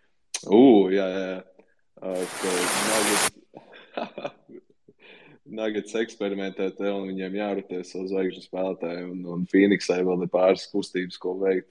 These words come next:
pirms, ā, trade deadline. Ar Jay Crowder, ā, vēl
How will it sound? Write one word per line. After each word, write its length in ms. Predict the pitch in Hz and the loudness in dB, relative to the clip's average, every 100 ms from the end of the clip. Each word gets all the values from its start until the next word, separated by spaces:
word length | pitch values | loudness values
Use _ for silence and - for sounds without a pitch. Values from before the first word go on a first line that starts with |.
| _ | _
pirms, 300 | 90 92 - | -10 -8 -8
ā, 220 | 92 90 92 | -6 -6 -4
trade 240 | 98 92 90 | 0 0 0
deadline. 480 | 92 95 92 90 87 _ _ _ _ _ _ _ - - _ _ - | -2 -2 -4 -6 -10 _ _ _ _ _ _ _ -20 -20 _ _ -8
Ar 160 | 85 | -4
Jay 240 | 87 95 92 | 0 2 2
Crowder, 420 | 95 92 95 92 90 87 | 2 0 0 -2 -6 -8
ā, 160 | 90 90 90 | -12 -14 -14
vēl 160 | 87 | -14